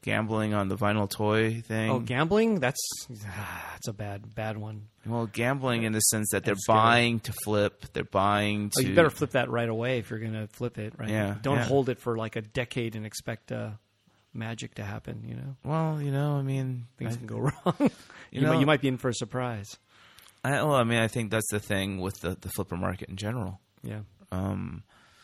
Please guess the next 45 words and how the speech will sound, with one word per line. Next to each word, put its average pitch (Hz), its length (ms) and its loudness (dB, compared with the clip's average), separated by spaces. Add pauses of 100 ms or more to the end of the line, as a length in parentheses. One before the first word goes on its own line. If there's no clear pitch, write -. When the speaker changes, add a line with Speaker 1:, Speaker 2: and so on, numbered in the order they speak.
(420)
Speaker 1:
like 95 380 -2 (760)
Speaker 2:
Most 147 220 0
of 226 60 4
that, 139 160 4
though, 120 220 4
is 117 140 2
all 123 220 0
about, 113 240 -2
like, 107 180 -6
hype 117 360 -6
and 104 180 -4
speed, 117 400 -6
right? 107 260 -6
You're 110 320 -6
first - 360 -4
to 120 80 -8
get 117 160 -4
it, 117 160 -8
sell 113 220 -6
it 120 60 -6
right 117 180 -4
away 117 240 -4
for 120 120 -10
the 113 80 -8
highest 113 300 -8
price, 120 360 -6
and 71 120 -6
then, 98 80 -2 (100)
Speaker 1:
Right. 98 160 0 (320)
Speaker 2:
uh, 113 240 0 (100)
you 135 120 -4
know, 123 80 0
the, 110 180 -4 (100)
everyone's 120 400 -4 (140)
hype - 320 -6
on 117 100 -4
it 110 80 -8
goes 110 240 -4
down, 123 360 -4
and 110 100 -6
then, 110 240 -8 (720)
uh, - 140 -8
obviously 110 460 -8
the 107 100 -10
prices 113 600 -10